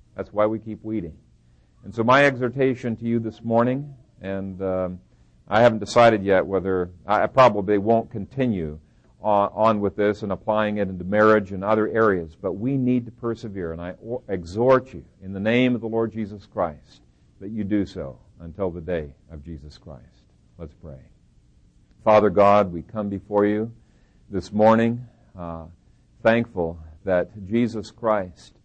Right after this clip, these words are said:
persevered unto death, and having loved his own, he loved them until the end.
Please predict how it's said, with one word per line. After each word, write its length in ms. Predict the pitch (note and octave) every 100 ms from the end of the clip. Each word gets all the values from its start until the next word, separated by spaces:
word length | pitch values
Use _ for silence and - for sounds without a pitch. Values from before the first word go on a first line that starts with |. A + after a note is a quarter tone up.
| _ _ _ _
persevered 920 | B2+ B2+ B2+ A2 A#2+ A2+ F#2+ F#2 F#2+ F2+ _ _
unto 260 | A2+ A2+ A2+
death, 380 | G2 G#2 G2+ F2+ _ -
and 120 | F2
having 280 | G#2+ A2 G#2
loved 260 | A2 A#2 A2+
his 160 | G#2
own, 300 | A#2 A#2 G2
he 100 | G2
loved 420 | F#2+ G2+ A2+ G2+
them 280 | D#2 D2+ D2+
until 340 | E2 F#2 G#2+ G2
the 240 | G2+ F#2+
end. 220 | G#2 F#2+